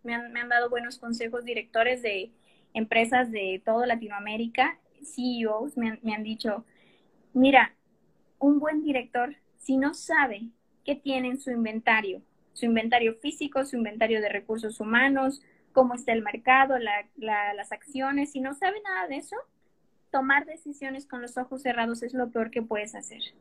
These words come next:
Es irte directito al barranco". Pero si tienes la cara abierta, la, la cara de frente, los ojos abiertos y decir, "Ok, ¿a qué me enfrento? ¿Con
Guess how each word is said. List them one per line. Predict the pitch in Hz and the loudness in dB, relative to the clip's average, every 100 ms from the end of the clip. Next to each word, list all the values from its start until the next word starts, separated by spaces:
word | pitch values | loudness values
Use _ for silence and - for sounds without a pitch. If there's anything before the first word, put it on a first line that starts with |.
| _ _ | _ _
Es | - 226 | -2 2
irte | 302 311 285 294 | 2 2 4 4
directito | 277 226 - 254 - | 4 0 -4 0 6
al | 247 | 8
barranco". | 226 196 190 - _ _ _ _ _ _ _ _ | 6 0 -2 -12 _ _ _ _ _ _ _ _
Pero | 311 311 262 262 285 _ _ _ _ | -2 0 0 -4 -10 _ _ _ _
si | - 247 | -14 -10
tienes | 254 269 311 | -6 -4 -2
la | 277 269 | -4 -2
cara | 269 262 | 0 0
abierta, | 277 294 285 269 262 | 0 -2 -4 -4 -2
la, | 240 233 226 208 _ | -2 -6 -12 -14 _
la | 214 214 220 | -8 -6 -2
cara | 247 269 | 0 2
de | 254 247 | 0 -4
frente, | - 269 269 | -8 -6 -6
los | 220 220 | -10 -14
ojos | 240 262 - | -16 -10 -2
abiertos | 247 262 254 240 233 | 0 2 -2 -4 -8
y | 233 | -6
decir, | 226 226 262 - _ _ _ _ _ _ - | -6 -2 -2 -4 _ _ _ _ _ _ -6
"Ok, | 240 - 269 240 226 - _ _ _ _ _ _ _ _ | -6 0 0 0 -4 -12 _ _ _ _ _ _ _ _
¿a | - 220 | -12 -2
qué | 277 | 2
me | 311 | 2
enfrento? | 311 294 269 254 240 233 185 233 - | 0 -2 -2 -2 -2 -6 -8 -10 -4
¿Con | 240 240 | -2 -2